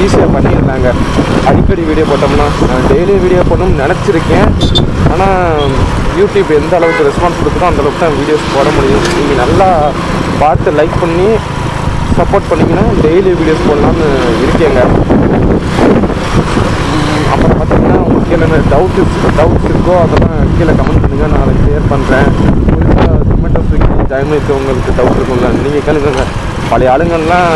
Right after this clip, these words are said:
எனக்கு சொல்லி தருவாங்க என்ன, என்னன்னு, என்ன ஏதுன்னு. ஏன்னா நான் கத்துக்கிட்டு அவங்களுக்கு எல்லாமே தெரியும். அப்புறம் என்னைய மிஸ் பண்ணவங்க கீழே கமெண்ட் பண்ணுங்க. மிஸ் பண்ணீங்களா இல்லையா, இல்லை ஒரு தொல்லை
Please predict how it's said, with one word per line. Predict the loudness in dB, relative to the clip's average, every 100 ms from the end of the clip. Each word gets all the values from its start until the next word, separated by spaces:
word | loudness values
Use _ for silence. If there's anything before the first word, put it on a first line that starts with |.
| -2 -2
எனக்கு | -2 -2 -2
சொல்லி | -2
தருவாங்க | 0 0 0
என்ன, | -2 -2 -2
என்னன்னு, | -2 -4 -2 -4 -2 -2
என்ன | 0 0 0
ஏதுன்னு. | -2 -2 -2
ஏன்னா | -2 -2
நான் | -2
கத்துக்கிட்டு | -2 -2 -2 -2 -2
அவங்களுக்கு | -2 -2 -2
எல்லாமே | -2 -2 -2 -2
தெரியும். | -2 -4 -4 -6 -6 -6 -6 -4 -2 -2 -2 -4 -4 -4 -2 -2 -4 -4 -2 -2
அப்புறம் | 0 0 0 0 -2 -2
என்னைய | 0 2
மிஸ் | 0 0
பண்ணவங்க | -2 0 0 0 0 2 2 0 0 -2 -4 -4 -6 -6 -6 -4 -2 -4 -4 -6 -2
கீழே | -2 0
கமெண்ட் | 0 -2 -2
பண்ணுங்க. | -2 -2 -2 -4 -4 -4 -4 -2 0
மிஸ் | 0 0
பண்ணீங்களா | 0 0 0 0
இல்லையா, | 2 2 2 0
இல்லை | 0 0
ஒரு | 0 0
தொல்லை | 0